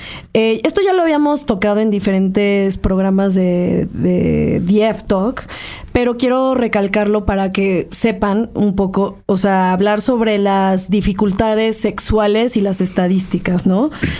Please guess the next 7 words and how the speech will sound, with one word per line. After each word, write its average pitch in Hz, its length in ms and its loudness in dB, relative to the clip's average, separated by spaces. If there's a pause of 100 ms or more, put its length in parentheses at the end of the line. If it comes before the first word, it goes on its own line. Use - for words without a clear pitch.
(120)
En 196 300 2
la 190 100 2
actividad 196 480 0
sexual. 196 520 -2 (220)
Y 269 140 2
resulta 277 440 0
ser 240 800 0